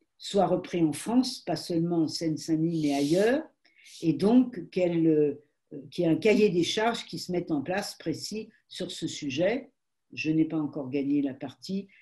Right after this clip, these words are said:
mais comme, euh, vous savez, je suis plutôt, euh, persévérante, donc, euh, j'essaye, euh, je pense qu'on risque de gagner à un moment ou à un autre. En tout cas, ça marche. Notre, l'intuition qu'on avait,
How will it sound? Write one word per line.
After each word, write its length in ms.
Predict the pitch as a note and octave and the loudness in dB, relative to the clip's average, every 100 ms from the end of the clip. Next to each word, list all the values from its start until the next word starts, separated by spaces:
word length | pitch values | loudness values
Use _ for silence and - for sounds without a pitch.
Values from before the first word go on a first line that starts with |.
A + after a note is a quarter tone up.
| _ - | _ -4
mais 380 | D3+ E3 D#3+ - | 0 0 -2 -4
comme, 360 | E3 D#3+ D3+ | 0 0 0
euh, 440 | C#3+ C#3 C3+ C3 B2+ | 0 0 -2 -4 -6
vous 80 | D#3 | -8
savez, 400 | - C#3+ D3 F#3+ | -8 -6 -4 -6
je 80 | F#3+ | -6
suis 140 | D3+ | -12
plutôt, 480 | - D#3+ - F3 E3+ | -10 -10 -4 -2 0
euh, 280 | D3+ C3+ B2+ _ _ _ _ - | -2 -2 -6 _ _ _ _ -6
persévérante, 840 | F#3 - E3+ D3+ C#3+ F#3 A#3 A#3+ | -4 -2 -2 0 0 0 -2 -2
donc, 280 | D#3+ D3 - | -2 -4 -4
euh, 180 | D3 C3+ | -4 -4
j'essaye, 640 | B2 C#3+ - E3 D#3+ D3+ | -4 -6 -4 0 2 2
euh, 240 | C3+ C3 B2 | 0 -2 -6
je 140 | B2 | -8
pense 180 | - C3+ | -8 -8
qu'on 180 | - C#3 | -4 -4
risque 360 | D3+ D#3 - D3 | -4 -6 -8 -8
de 260 | B2+ C#3 | -4 -4
gagner 420 | C#3 C#3 D3 E3 | -2 -4 0 0
à 60 | C#3+ | 0
un 40 | |
moment 300 | C#3+ D3+ D#3 | -2 0 0
ou 120 | D#3 C#3 | 2 0
à 60 | |
un 120 | C#3 | -2
autre. 240 | E3 A3+ - _ _ - | -2 -2 -6 _ _ -8
En 100 | F#3 | -4
tout 100 | - | 0
cas, 120 | B3+ | 0
ça 180 | - G#3 | 0 0
marche. 440 | F#3+ F3+ - - | 2 0 -2 -6
Notre, 460 | F3+ G#3 - G3 D#3+ | -2 -2 -2 -6 -4
l'intuition 720 | E3+ G3 A3 - G3+ - A#3+ | -4 -4 -4 -6 -6 -6 -8
qu'on 160 | - F#3+ | -4 -2
avait, 440 | F3 D3+ D3+ C#3 | -2 0 -2 -2